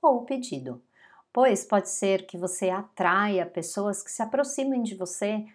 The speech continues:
pela sua disponibilidade em dizer sim, mas quando você precisa delas, não há reciprocidade. Por fim, ajude quando você quiser ajudar, mas entenda quais suas motivações e intenções ao ajudar.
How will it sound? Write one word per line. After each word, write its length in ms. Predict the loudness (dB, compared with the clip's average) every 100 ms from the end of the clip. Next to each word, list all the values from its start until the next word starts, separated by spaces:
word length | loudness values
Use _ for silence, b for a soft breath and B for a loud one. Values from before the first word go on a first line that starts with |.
| B _ _
pela 240 | -2 0
sua 240 | -2 -2
disponibilidade 840 | -4 -2 -2 -2 0 0 2 2 2
em 80 | -2
dizer 420 | -4 -2 -2 -2
sim, 380 | -8 -10 -10 -12 b b b -4
mas 400 | 0 0 -2 -6
quando 400 | -4 -2 -2 -2
você 240 | -4 -6
precisa 500 | -6 -8 -6 -4 -4
delas, 600 | -2 -2 -2 -4 -8 -10 -12 _
não 240 | -2 0 0
há 140 | 0
reciprocidade. 1040 | -2 -6 -4 -4 -4 -2 -4 -4 -12 -20 _ _ b _ -2
Por 160 | -2
fim, 580 | -2 0 2 4 2 -2 -12 _ _ -2
ajude 680 | 0 2 2 0 -2 -8 -12 _ _ _
quando 300 | 0 0 2
você 260 | -2 -2 -6
quiser 400 | -6 -2 0 0
ajudar, 560 | -2 -4 -4 -4 -8 _ _ -8
mas 220 | -6 -2
entenda 840 | -2 -4 -2 -2 -2 -4 -6 -8 b b b _
quais 340 | -2 0 0
suas 200 | 0 -2
motivações 1120 | -2 -4 -6 -6 -6 -6 -8 -8 -8 -10 -10 -10
e 40 |
intenções 1120 | -8 -2 0 0 2 0 0 -4 -4 -2 -2
ao 140 | 0 0
ajudar. 460 | -2 -4 -4 -6